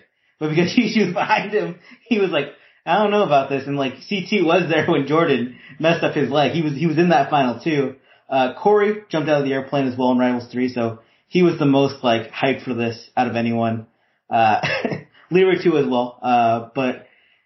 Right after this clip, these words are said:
yeah, uh, as the teams went, we saw them,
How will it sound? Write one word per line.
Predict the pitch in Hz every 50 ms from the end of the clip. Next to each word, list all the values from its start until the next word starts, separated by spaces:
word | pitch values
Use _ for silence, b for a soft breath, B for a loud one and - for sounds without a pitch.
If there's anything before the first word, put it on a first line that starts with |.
| b
yeah, | - 160 233 262 175 - - - - -
uh, | 139 131 131 131 127 127 - - _ _ _ _ _ _ _ _ _ _ _ _ _ _ - -
as | - 156 170 175 - - - - 135
the | 151 147 147
teams | - 165 165 170 151 139
went, | 131 131 135 139 151 147 151 - _ _ _ _ _ -
we | 139 139
saw | 135 - 151 135 - 131 127
them, | 131 131 131 127 131 123 - b